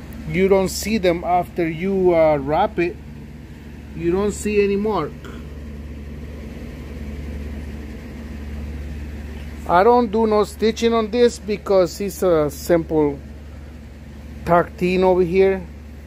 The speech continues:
So, but other than that,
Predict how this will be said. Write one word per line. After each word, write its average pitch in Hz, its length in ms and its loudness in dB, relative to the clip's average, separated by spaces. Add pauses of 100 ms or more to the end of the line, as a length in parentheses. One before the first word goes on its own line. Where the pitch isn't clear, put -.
(800)
So, 156 520 4 (1900)
but 160 180 0
other 190 280 2
than 202 220 2
that, 226 280 2